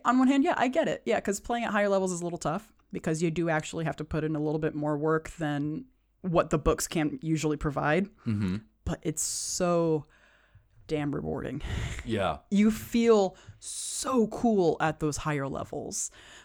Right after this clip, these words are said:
Speaker 1: Like, all my players love the power level they're at because they feel like as if they're making a huge impact, and they are.
Speaker 2: Yeah.
Speaker 1: And I love presenting that concept to them. Like, what you're doing, like, impacts the world around you at this level point.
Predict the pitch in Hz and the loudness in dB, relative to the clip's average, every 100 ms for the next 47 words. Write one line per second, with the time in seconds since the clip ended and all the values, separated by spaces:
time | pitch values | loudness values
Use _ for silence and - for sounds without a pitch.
0 | - 190 - 196 254 254 - 202 190 170 | -2 0 4 4 4 4 4 4 4 0
1 | - 160 156 156 165 165 156 151 - _ | -4 -2 2 6 8 8 6 0 -12 _
2 | 160 170 147 147 151 123 131 - - - | -6 0 2 2 0 -6 -6 -6 -6 -8
3 | - 180 165 170 160 165 196 180 170 160 | -8 -8 -4 -2 -2 -2 0 0 0 -2
4 | 160 160 160 160 165 131 - - 202 165 | 0 0 0 -4 -6 -8 -6 0 0 0
5 | - 160 160 160 - - - 202 220 208 | -4 -2 -2 -4 -6 -10 -12 -4 0 0
6 | - _ - - 165 170 143 - 101 92 | -2 _ -6 0 6 6 6 2 2 2
7 | 73 - - - - - 180 180 - 180 | 2 -2 -14 -20 -10 0 2 4 4 6
8 | 180 190 185 - - 196 185 202 190 175 | 10 10 8 -2 2 4 6 6 6 4
9 | 151 - 170 185 185 165 - 160 - - | 4 4 2 2 2 0 -2 -4 -4 -6
10 | - 160 156 160 165 185 170 160 170 202 | -4 0 0 0 2 2 2 0 0 -2
11 | 208 - - 160 160 165 - 160 - - | -4 -10 -6 -6 -4 -8 -6 -6 -6 -4
12 | 151 156 151 156 170 160 156 - - 156 | -2 -2 -2 0 0 0 0 -4 -2 -2
13 | 135 - - - 156 175 165 147 - 147 | 0 -2 -4 -2 4 6 6 4 2 2
14 | 117 - | -4 -12